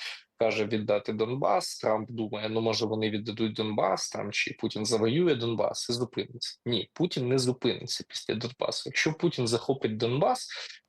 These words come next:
Путін продовжить цю війну, тому що Донбас — це найукріпленіший зараз пояс українських міст, фортець, які, в принципі,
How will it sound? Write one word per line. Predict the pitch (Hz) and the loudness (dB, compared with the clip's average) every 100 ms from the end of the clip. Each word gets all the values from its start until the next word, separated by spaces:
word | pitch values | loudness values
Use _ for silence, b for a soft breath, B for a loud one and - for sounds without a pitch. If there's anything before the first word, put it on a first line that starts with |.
| - | 0
Путін | 208 175 | 0 2
продовжить | 165 170 165 117 101 117 - | 2 2 4 2 2 -2 -4
цю | - | -2
війну, | 110 135 202 | 0 0 0
тому | - 113 113 | -2 -2 -2
що | - 117 | 0 0
Донбас — | 120 143 180 170 | 0 2 0 0
це | - | 0
найукріпленіший | 113 113 - 139 120 113 110 - | 0 0 -2 -2 0 0 0 -2
зараз | 113 120 113 - | 0 2 0 -4
пояс | - 120 104 - | 2 2 4 -2
українських | 127 117 113 113 - - 120 | -4 -2 -2 -2 -4 -4 -2
міст, | 113 - | -4 -4
фортець, | - - 139 - | -6 -2 0 0
які, | - - | -2 -4
в | - | -4
принципі, | - 123 - - 113 | 0 0 -2 0 0